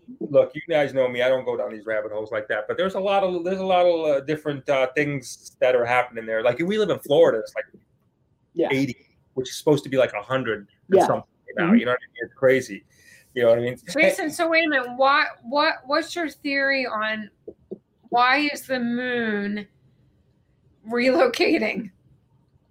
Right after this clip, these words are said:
Speaker 2: They're trying to get everybody to look up. They're doing everything within their power to get people to just wake up and say, "Well, if, why is that, why is that in the wrong place?" You know? And once you start seeing that,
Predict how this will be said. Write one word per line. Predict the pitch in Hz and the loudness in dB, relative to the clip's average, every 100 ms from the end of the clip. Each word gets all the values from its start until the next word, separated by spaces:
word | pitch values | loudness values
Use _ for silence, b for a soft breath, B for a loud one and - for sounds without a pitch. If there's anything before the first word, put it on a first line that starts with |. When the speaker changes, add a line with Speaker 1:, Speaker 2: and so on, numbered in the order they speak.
| _ _ _ _ _ _ - | _ _ _ _ _ _ -4
Speaker 2:
They're | - | -4
trying | - 180 196 | -2 0 2
to | |
get | 151 | 2
everybody | 143 147 143 | 0 0 -2
to | |
look | 135 131 | -4 -2
up. | 151 - - _ _ _ _ _ _ _ _ _ _ _ _ - | 0 -2 -4 _ _ _ _ _ _ _ _ _ _ _ _ -2
They're | 160 | -2
doing | 151 170 156 - | 4 4 4 2
everything | 170 190 190 | 2 4 4
within | 185 185 190 | 4 2 0
their | 180 | -2
power | 151 135 127 | 0 0 0
to | 131 | 0
get | - - | -2 -2
people | 147 - 139 | -6 -4 -2
to | 127 | -4
just | - 123 104 | -4 -10 -4
wake | 123 156 156 | -2 0 0
up | 156 120 | -2 -2
and | - | -2
say, | 139 117 | 0 2
"Well, | 143 135 - b b b - | 2 0 -2 b b b -10
if, | - - _ | -10 -10 _
why | 131 220 | 0 2
is | 247 | 4
that, | 214 - | 0 0
why | 147 220 | -2 2
is | |
that | 226 | 2
in | 196 | 2
the | 165 - | -4 -2
wrong | 170 175 - _ | -2 -2 -6 _
place?" | 202 - - - _ - | -2 -2 -6 -20 _ -4
You | 139 | 0
know? | 143 143 b - | 0 -2 b -4
And | 143 123 120 | -4 -4 0
once | 165 233 | 2 2
you | 262 | 0
start | 247 226 - | 2 0 2
seeing | 220 180 | 2 4
that, | 208 233 - | 4 4 0